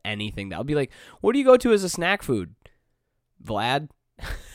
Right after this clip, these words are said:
Uh, "do you think the Cubs are an underrated team this year?" <laughs> Just, just total nonsense.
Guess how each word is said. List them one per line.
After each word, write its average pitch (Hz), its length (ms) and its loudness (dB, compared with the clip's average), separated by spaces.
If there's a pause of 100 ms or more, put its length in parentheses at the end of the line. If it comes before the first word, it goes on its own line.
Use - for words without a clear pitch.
(2000)
Uh, 156 440 8
"do 151 180 -10
you 196 140 -2
think 220 320 -6
the 196 80 -2
Cubs 170 400 2
are 147 200 2
an 143 160 -2
underrated 151 600 2
team 156 200 -2
this 113 220 -6
year?" 73 220 -10 (840)
<laughs> - 680 0
Just, - 340 -2 (560)
just - 300 -6 (140)
total 170 540 6 (680)
nonsense. 131 1080 0